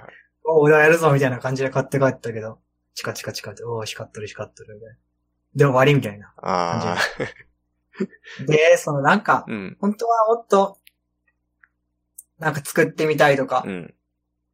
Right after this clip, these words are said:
Speaker 1: あるんだけど、なんか、そうやな、俺はなんかアナログシンセが作りてえみたいな感じの風に思っても、
Speaker 2: うん。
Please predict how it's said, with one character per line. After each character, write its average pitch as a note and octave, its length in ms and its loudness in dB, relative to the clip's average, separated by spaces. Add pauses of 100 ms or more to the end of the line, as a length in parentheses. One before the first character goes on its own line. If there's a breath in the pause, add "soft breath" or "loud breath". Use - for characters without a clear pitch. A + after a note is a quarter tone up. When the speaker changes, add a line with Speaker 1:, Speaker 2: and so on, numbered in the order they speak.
(160)
Speaker 1:
あ D3 140 -4
る F#3+ 100 4
ん D#3 260 2
だ C#3+ 120 4
け D3+ 140 4
ど、 F#3 340 4 (840)
な C3+ 140 -4
ん C#3 100 -6
か、 A#2 300 -8 (300)
そ - 140 -12
う - 20 -6
や A2 60 -8
な、 A2 100 -12
俺 D3 140 4
は F3 60 8
な F3+ 120 4
ん F#3 40 -6
か C3 120 2
ア C3 40 2
ナ D3+ 100 2
ロ F3 100 4
グ F3+ 80 0
シ F#3+ 100 0
ン F#3 60 0
セ F#3 80 0
が C3 100 2
作 - 160 -8
り C#3 100 2
て D3 80 6
え C3 60 4
み A#2 60 -4
た A2+ 60 -6
い - 20 -6
な A2 100 -6
感 B2+ 140 -8
じ B2 100 -10
の A#2+ 80 -8
風 B2+ 120 -6
に A2+ 120 -6
思 A#2 120 -10
っ A2+ 80 -18
て - 160 -14
も、 G#2+ 320 -10
Speaker 2:
う A2 60 -8
ん。 G2+ 280 -8